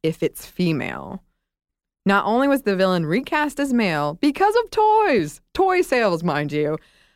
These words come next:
um, but other, the other two female characters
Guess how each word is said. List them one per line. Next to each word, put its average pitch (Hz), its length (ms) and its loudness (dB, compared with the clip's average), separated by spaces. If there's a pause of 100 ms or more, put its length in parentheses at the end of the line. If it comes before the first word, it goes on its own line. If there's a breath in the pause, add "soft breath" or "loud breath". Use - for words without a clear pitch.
um, 175 220 0
but 185 180 2
other, 220 360 2
the 185 160 0
other 240 180 2
two 233 380 -2
female 214 400 2
characters 175 920 0